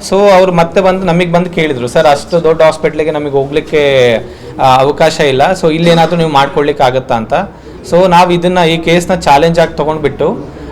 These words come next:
ಅದಕ್ಕೆ ಏನ್ ಮಾಡ್ಬೋದು ಅಂತ ನಮ್ಮ ಟೀಮಲ್ಲಿ ನಾವು ಡಿಸ್ಕಸ್ ಮಾಡಿಬಿಟ್ಟು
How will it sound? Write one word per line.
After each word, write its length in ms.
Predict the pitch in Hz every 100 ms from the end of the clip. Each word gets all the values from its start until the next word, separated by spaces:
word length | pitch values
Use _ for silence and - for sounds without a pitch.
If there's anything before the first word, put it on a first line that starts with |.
| 147
ಅದಕ್ಕೆ 260 | 170 170
ಏನ್ 180 | 175 190
ಮಾಡ್ಬೋದು 420 | 160 165 170 170
ಅಂತ 260 | 156 151 175 196 208 -
ನಮ್ಮ 220 | 151 156
ಟೀಮಲ್ಲಿ 320 | 170 170 170
ನಾವು 160 | 160 147
ಡಿಸ್ಕಸ್ 400 | 131 - 180 175
ಮಾಡಿಬಿಟ್ಟು 520 | 151 139 123 160 220